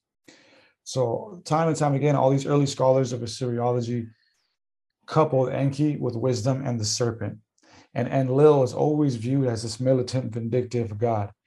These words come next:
So of course, we can assume in the Garden of Eden story again, En-, Enlil is Yahweh, who doesn't want us to progress in, in our consciousness because he's annoyed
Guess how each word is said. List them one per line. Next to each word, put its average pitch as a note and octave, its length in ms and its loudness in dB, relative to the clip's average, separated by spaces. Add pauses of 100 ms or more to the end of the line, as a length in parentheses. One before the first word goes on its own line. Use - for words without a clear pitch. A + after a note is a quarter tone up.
(400)
So B2 220 -4
of A2 180 -6
course, D3 380 2
we C3 100 -6
can B2 140 -6
assume C#3 400 -2
in C3+ 100 -8
the A#2+ 60 -4
Garden C3 280 4
of B2+ 80 -4
Eden C3 160 -2
story A#2+ 340 -2
again, A2+ 320 -6 (500)
En-, B2+ 480 -6
Enlil B2 480 4
is B2 260 -2
Yahweh, A#2 580 -2 (360)
who A#2+ 60 -10
doesn't B2+ 340 2
want C3 240 0
us B2+ 280 -2
to C3+ 120 -4
progress A#2+ 760 -2
in, B2 200 -6
in B2+ 160 -4
our A2+ 160 -4
consciousness A#2+ 800 -6
because A#2 360 -6
he's A2 180 -6
annoyed A#2 600 2